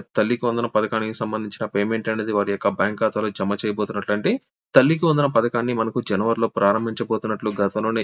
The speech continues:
ఈ యొక్క సూపర్ సిక్స్ పథకాలకి సంబంధించిన అప్‌డేట్ అయితే ఇవ్వడం జరిగింది. గతంలో ఉన్న అమ్మఒడి పథకాన్ని పూర్తిగా తల్లికి వందన పథకం కింద ఇప్పటికే మార్చగా ఈ యొక్క తల్లికి వందన పథకానికి సంబంధించి కుటుంబంలో ఎంతమంది విద్యార్థులు చదువుకుంటే అంతమందికి పదహైదు వేల రూపాయల చొప్పున అందరికీ అందజేస్తామని అయితే తెలియజేశారు.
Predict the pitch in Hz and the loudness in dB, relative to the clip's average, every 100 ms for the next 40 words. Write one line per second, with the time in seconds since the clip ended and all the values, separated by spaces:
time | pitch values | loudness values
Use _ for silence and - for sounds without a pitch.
0 | - 104 107 101 117 120 - - - 107 | -2 -2 -2 -2 -2 -2 -4 -8 -4 -2
1 | 110 107 107 107 104 104 98 113 95 95 | 0 0 -2 -6 -4 -4 -4 -4 -2 -2
2 | 107 104 110 110 92 101 107 107 104 107 | -2 -2 -2 0 0 0 0 0 0 2
3 | 170 254 _ _ - 156 147 165 160 151 | 2 0 _ _ 2 4 6 4 4 4
4 | 123 117 117 113 104 107 110 113 - 113 | 2 2 2 2 2 0 0 -4 -4 -4
5 | - 117 - 104 107 113 110 113 104 104 | -2 -2 0 0 0 -2 -2 0 0 0
6 | 107 104 110 110 101 110 107 113 95 98 | -2 -4 -2 -2 -2 -2 0 0 2 2
7 | - 107 107 113 - _ - 160 156 139 | 0 2 2 -2 -10 _ 2 4 4 4
8 | 127 143 147 139 135 98 104 113 110 113 | 4 4 4 2 2 2 2 0 -2 -2
9 | 107 110 101 104 117 127 123 123 123 - | -4 -4 -4 -4 -2 -2 0 0 0 0
10 | 107 113 113 113 107 104 110 110 104 104 | -2 -2 -2 -2 -2 0 0 -2 -2 -2
11 | 107 104 104 131 104 107 113 110 117 110 | -2 -2 -2 0 0 -2 -2 -2 -4 0
12 | 98 107 107 110 110 110 107 107 104 98 | 0 0 -2 0 0 0 0 0 -2 -4
13 | 107 107 107 - - 101 120 151 156 170 | -2 -2 -4 -10 -2 0 2 2 2 0
14 | 107 110 117 117 - 110 107 104 110 101 | 0 0 -2 -2 -2 -2 -2 -2 -2 0
15 | 104 113 110 123 | 2 0 0 2